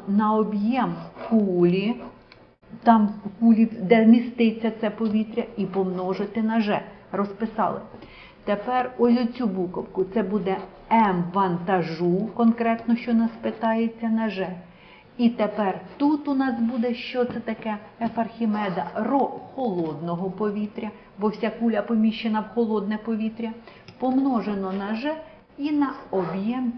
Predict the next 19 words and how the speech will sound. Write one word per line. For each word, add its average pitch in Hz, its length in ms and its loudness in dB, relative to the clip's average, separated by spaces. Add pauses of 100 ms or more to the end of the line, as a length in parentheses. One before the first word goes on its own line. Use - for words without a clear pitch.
цієї 185 460 0
кулі. - 440 -4 (1040)
Ось 220 260 2
тепер 190 320 -4
давайте 185 380 0
в 180 100 -6
перше 190 340 2
рівняння 277 420 0 (200)
впишемо 214 640 -2
всі 202 300 -6
оці 190 280 -4
формули, 226 460 0
які 180 240 -2
ми 196 200 -2
з - 20 -6
них 196 160 -8
отримали. 196 460 -4 (460)
І 247 80 -2
так, - 380 -4